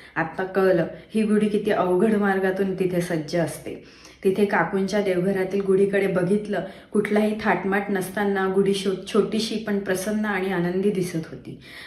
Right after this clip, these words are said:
अमृताने दिलेलं छोटंसं मोगऱ्याचं फूल सगळं आसमंत दव-, दरवळून टाकत होतं. अमृताला जणू सांगत होतं, "तूही आता ह्यांचं आयुष्य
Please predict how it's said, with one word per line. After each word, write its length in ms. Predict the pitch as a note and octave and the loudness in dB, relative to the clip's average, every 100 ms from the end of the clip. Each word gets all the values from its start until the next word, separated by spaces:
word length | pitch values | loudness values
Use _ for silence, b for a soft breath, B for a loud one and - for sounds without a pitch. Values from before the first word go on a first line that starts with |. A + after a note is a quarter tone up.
| - | -6
अमृताने 920 | F#3 F#3 G3+ G#3 G3+ F3+ F#3+ - - | -2 2 2 2 -2 -2 -6 -10 0
दिलेलं 360 | G3 G3 F#3+ F#3+ F#3+ | 4 6 6 2 0
छोटंसं 420 | G#3 G3+ A3 B3+ | -2 0 -2 -2
मोगऱ्याचं 560 | A#3 G#3 F3+ F3 F3 F3+ | -2 0 0 -2 -4 -6
फूल 340 | - A#3 G3 G3 B B - | -4 -2 -2 -4 B B -4
सगळं 240 | F#3+ G#3 | 2 2
आसमंत 600 | G#3 E3+ G#3 G3 G#3 G#3 | 2 2 0 -2 -2 -2
दव-, 360 | G3+ F3 F3 E3+ - | -2 0 0 0 0
दरवळून 560 | F#3+ F#3+ F#3 G3 A3 | 2 4 4 2 2
टाकत 340 | A3 E3 - D#3 | 0 -2 -6 -8
होतं. 200 | F3 - - B B B - | -10 -12 -16 B B B -2
अमृताला 500 | F#3+ F#3+ G3+ G#3+ A3 | 2 4 4 4 2
जणू 220 | G#3+ G#3 | 2 0
सांगत 480 | G#3 F3+ E3+ F3 G3 | 0 0 0 0 -2
होतं, 280 | F#3+ F3 - B B - | -4 -6 -10 B B -4
"तूही 240 | A3 G3+ B3 | 0 4 4
आता 240 | G#3 - | 4 2
ह्यांचं 440 | G#3 G#3 F#3+ F#3 | 2 4 2 0
आयुष्य 500 | A#3+ F#3 F3 F3+ - | 0 2 0 0 -2